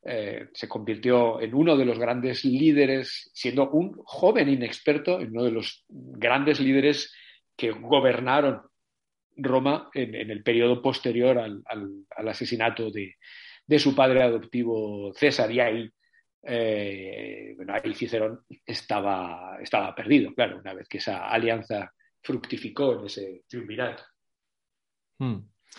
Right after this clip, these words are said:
Speaker 2: De hecho, eh, yo les quiero mandar un mensaje a todos los jóvenes que nos están escuchando, y es que si alguna vez quieres sentirte mal, eh,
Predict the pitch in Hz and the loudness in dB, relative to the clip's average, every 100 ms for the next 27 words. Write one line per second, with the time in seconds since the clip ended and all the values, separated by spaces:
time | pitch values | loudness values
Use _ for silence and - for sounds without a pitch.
0 | - - - 110 110 113 156 175 107 104 | -20 -20 0 4 4 4 4 4 2 2
1 | 104 101 - - 120 127 139 127 - 127 | 0 -2 -8 0 4 6 4 2 2 2
2 | 123 117 117 120 113 113 110 110 117 104 | 2 2 2 2 0 -2 -2 -2 -2 -2
3 | 101 117 110 104 - 123 123 123 139 180 | -2 0 2 0 2 2 2 0 -2 -6
4 | _ 117 113 113 113 107 107 101 117 143 | _ -2 0 0 0 0 0 0 2 2
5 | 180 - - - 127 127 156 143 - 120 | -2 -4 -8 2 2 2 0 0 2 2
6 | 110 131 135 131 127 - 127 - 117 127 | 2 2 4 2 2 0 0 -2 -4 -4
7 | - 113 113 160 202 _ _ _ - 113 | -2 0 2 2 0 _ _ _ -4 0
8 | 110 110 | 2 0